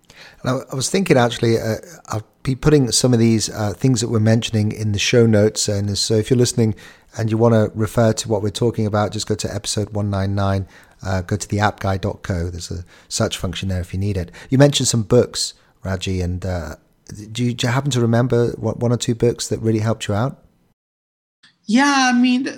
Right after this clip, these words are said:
Speaker 2: th-, there's quite a few. I think, uh, for fundraising, um, Brad Feld has a good one.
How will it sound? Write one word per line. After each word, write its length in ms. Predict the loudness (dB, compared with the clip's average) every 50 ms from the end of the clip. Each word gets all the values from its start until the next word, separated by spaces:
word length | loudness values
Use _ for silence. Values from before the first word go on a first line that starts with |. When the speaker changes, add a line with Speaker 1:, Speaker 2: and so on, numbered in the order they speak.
| -12 -12
Speaker 2:
th-, 140 | -12 -14 -12 -8
there's 280 | -4 -2 -2 -2 -4
quite 260 | -4 -4 -2 -2 -2
a 60 | -2 -4
few. 460 | -6 -8 -6 -4 -2 -2 -2 -2 -4
I 120 | -6 -6
think, 500 | -8 -6 -4 -4 -2 -2 -4 -4 -8 -12 -10
uh, 180 | -8 -6 -6 -6
for 220 | -6 -8 -8 -8
fundraising, 1000 | -8 -4 -4 -2 -2 -2 -2 -2 -2 -2 -2 -4 -6 -6 -6 -6 -6 -8 -10 -12 -16 _ _ _ _ _ _ _ _ _
um, 880 | -6 -4 -2 -2 -2 -2 -2 -2 -2 -2 -2 -2 -2 -4 -6 -8 -10 -14 _ _ _ _ _ _ _ _
Brad 460 | -18 -8 -4 -2 -2 -2 -2 -4 -6 -12
Feld 540 | _ _ -10 -8 -6 -6 -6 -8 -10 -12 -16 _
has 240 | -14 -14 -12 -12
a 40 | -12
good 220 | -10 -8 -8 -10 -8
one. 480 | -6 -6 -4 -4 -2 -4 -4 -6 -8